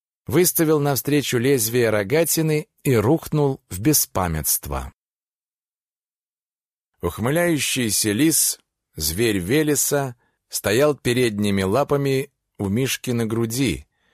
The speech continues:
и не давал вздохнуть. Морда заляпана кровью, клыки отливают металлическим блеском,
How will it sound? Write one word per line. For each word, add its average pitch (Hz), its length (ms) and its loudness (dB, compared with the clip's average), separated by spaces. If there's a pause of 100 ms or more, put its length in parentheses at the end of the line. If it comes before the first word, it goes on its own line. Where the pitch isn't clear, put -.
(240)
и 90 120 -2
не 117 120 0
давал 143 400 2
вздохнуть. 107 1000 -4 (580)
Морда 131 480 0
заляпана 104 680 0
кровью, 135 720 -2 (500)
клыки 123 520 -2
отливают 117 800 0
металлическим 113 1120 -2
блеском, 120 800 -2